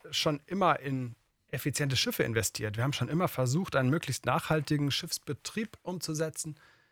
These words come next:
Wir haben also versucht, neue Technik auf die Schiffe zu bringen, die es hilft, Energie zu sparen und damit auch Kraftstoff zu sparen und weniger Emissionen in die Umwelt abzugeben.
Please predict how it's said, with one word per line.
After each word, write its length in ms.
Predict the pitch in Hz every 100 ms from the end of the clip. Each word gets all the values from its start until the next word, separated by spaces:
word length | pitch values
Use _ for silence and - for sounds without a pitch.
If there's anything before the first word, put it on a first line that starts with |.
| _
Wir 120 | - 120
haben 120 | 151
also 240 | 131 131
versucht, 600 | - 135 135 170 - - 131
neue 320 | 143 165 -
Technik 360 | 165 - 151
auf 140 | 147 -
die 80 | 135
Schiffe 320 | 151 143 127
zu 200 | - 123
bringen, 400 | 110 127 123 113
die 120 | 123
es 120 | 120
hilft, 360 | - 147 147 -
Energie 400 | 135 131 131 180
zu 140 | -
sparen 500 | 143 - 143 135 135
und 160 | 123 120
damit 240 | 139 139
auch 140 | 107 -
Kraftstoff 480 | - 160 - 143 -
zu 80 |
sparen 420 | 127 - 117 123 104
und 160 | 110
weniger 320 | 127 131 123
Emissionen 600 | 113 120 113 - 185 123
in 100 | 95
die 80 | 98
Umwelt 320 | 101 110 104
abzugeben. 560 | - - - 113 113